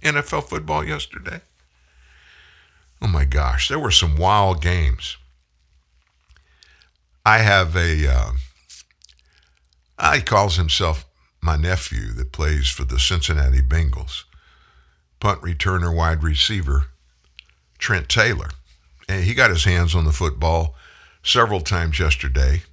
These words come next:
and, uh, that game, i-, it was just crazy. Nobody could do anything right. I mean,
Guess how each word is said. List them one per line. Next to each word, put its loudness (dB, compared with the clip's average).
and, -2
uh, 0
that -2
game, 2
i-, -16
it -4
was -2
just -2
crazy. -2
Nobody -4
could -6
do 2
anything 0
right. -2
I -2
mean, 2